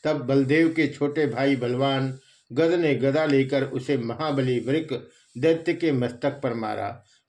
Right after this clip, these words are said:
दैत्य का सिर फट गया और उससे रक्त की बूंदें टपकने लगी।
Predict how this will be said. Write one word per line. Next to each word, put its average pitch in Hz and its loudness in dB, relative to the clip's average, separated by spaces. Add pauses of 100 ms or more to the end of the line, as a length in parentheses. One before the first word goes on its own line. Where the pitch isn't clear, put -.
दैत्य 165 0
का 170 0
सिर 151 0
फट 147 -2
गया 151 2
और 131 -2
उससे 135 -2
रक्त 123 -6
की 135 -4
बूंदें 123 -4
टपकने 127 -6
लगी। 101 -6